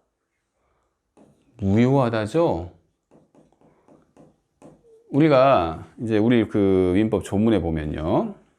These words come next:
음, 무권 대리를, 무권 대리를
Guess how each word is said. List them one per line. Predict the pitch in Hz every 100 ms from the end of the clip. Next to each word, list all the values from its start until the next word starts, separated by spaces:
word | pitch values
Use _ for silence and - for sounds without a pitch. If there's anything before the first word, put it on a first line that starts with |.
| _ _ _ _ _ _ _ _ - - - - - - _ _ -
음, | 101 87 82 85 90
무권 | 110 - - 160 160 160
대리를, | 127 117 110 113 151 113 87 85 - _ - - _ _ _ _ _ _ _ - - - _ _ _ _ _ _ - - _ _
무권 | 117 113 - 131
대리를 | 113 95 110 123 87 90